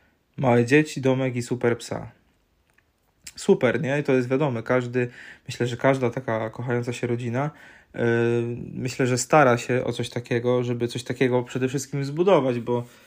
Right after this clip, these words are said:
myślę, że w dzisiejszych czasach nie jest to zbyt, zbyt proste, żeby wszystko mieć na własnych, przede wszystkim na, na własnym koncie, to najważniejsze, i żeby to wszystko miało takie właśnie ręce i nogi. Natomiast, y, jeśli to się zaczyna, tak jak mówiłem, robić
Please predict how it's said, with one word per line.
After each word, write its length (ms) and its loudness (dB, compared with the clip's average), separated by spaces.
myślę, 240 2
że 100 4
w 40 -2
dzisiejszych 440 -2
czasach 260 -4
nie 120 0
jest 200 -2
to 60 -12
zbyt, 240 -4
zbyt 340 -4
proste, 460 0
żeby 220 -6
wszystko 640 -4
mieć 220 0
na 100 0
własnych, 360 0
przede 220 -2
wszystkim 420 -6
na, 340 -2
na 200 2
własnym 460 4
koncie, 680 2
to 160 -4
najważniejsze, 640 -2
i 60 2
żeby 180 2
to 100 -4
wszystko 300 -6
miało 300 2
takie 240 -4
właśnie 260 -4
ręce 300 -4
i 40 -2
nogi. 360 -4
Natomiast, 880 2
y, 380 4
jeśli 280 0
to 100 -4
się 120 -4
zaczyna, 580 0
tak 100 -10
jak 200 2
mówiłem, 520 -2
robić 500 -2